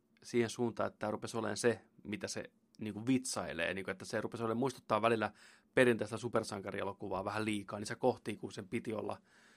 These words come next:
niinku vakava elokuva tavallaan, niin se käytti samat asiat, mikä on nähty joka kerta. Ei tuonut niihin välttämättä mitään uutta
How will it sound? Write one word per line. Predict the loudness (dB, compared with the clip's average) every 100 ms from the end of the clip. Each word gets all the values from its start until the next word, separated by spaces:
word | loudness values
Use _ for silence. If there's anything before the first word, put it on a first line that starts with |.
| _
niinku | -10 2 6
vakava | 6 6 0 -2
elokuva | -4 -6 -8
tavallaan, | -8 -8 -8 -8
niin |
se | -8 -6
käytti | -4 -6 2
samat | 4 4 2
asiat, | 0 -2 -4
mikä | -6 -4
on |
nähty | -4 -2 0
joka | 0 -2
kerta. | -4 -6 -6 -10 -12 -4
Ei | -2
tuonut | 4 4 4
niihin | 2 2 6
välttämättä | 4 4 0 -6 -4
mitään | -6 -4 -6
uutta | -2 -4 -4 -6 -8